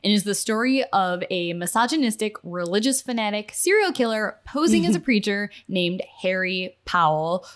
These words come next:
Speaker 1: who is played chillingly by Robert Mitchum. And he murders widows for their money.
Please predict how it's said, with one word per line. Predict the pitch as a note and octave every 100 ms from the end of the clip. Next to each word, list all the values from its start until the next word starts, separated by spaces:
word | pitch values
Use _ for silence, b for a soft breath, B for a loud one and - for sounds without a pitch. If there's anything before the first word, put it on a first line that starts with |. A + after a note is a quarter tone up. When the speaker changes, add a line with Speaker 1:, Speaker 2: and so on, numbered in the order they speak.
| B -
Speaker 1:
who | G#3
is | G3
played | - G3+ G3 G#3
chillingly | - - D4+ F4 D#4+ G#3+ F3 E3+ F#3 G3
by | F#3+ F3+ F3+
Robert | F#3 E3 G3+ -
Mitchum. | E3 E3+ F3 A#3 B B B B B _ _ _ _ _
And | G#3+ A3
he | C4+ C4+
murders | A#3+ A#3+ C4+ D4+ B3
widows | B3 A4+ A3 A#3+ C4 C#4 _
for | -
their | C#4 E4
money. | A4+ G3 F3